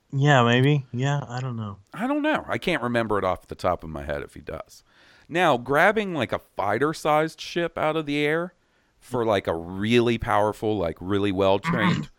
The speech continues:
Speaker 1: <clears throat>
Speaker 2: Jedi doesn't bother me as much because, and I know it's not a one-to-one comparison, but we saw Yoda lift the X-Wing out of the swamp, you know?
Speaker 1: That's what I always think about. I was like, Yoda lifts a ship, and he's just sitting there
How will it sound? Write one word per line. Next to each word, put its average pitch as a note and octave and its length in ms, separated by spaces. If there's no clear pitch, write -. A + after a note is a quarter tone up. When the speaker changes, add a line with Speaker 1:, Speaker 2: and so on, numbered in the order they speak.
Speaker 1:
<clears throat> - 220
Speaker 2:
Jedi A2+ 580
doesn't F#3 460
bother A#2 360
me A#2+ 200
as G#2+ 400
much C3+ 400
because, G#2+ 640
and - 140
I C#3+ 80
know D#3+ 240
it's A#2 160
not G2+ 240
a E2+ 60
one-to-one F2+ 640
comparison, F#2+ 580
but B2 100
we B2+ 100
saw D#3 240
Yoda A2 400
lift F2+ 220
the - 120
X-Wing F2 480
out E2+ 140
of D2 140
the - 60
swamp, F2 560
you F#2+ 140
know? E2 260
Speaker 1:
That's F3+ 260
what F3+ 100
I C3+ 80
always C3 300
think A2 160
about. G2 220
I - 20
was G#2+ 120
like, B2 140
Yoda E3 320
lifts C#3 300
a G#2+ 60
ship, - 400
and A#2+ 120
he's C#3 220
just D3+ 180
sitting C3 220
there A2 400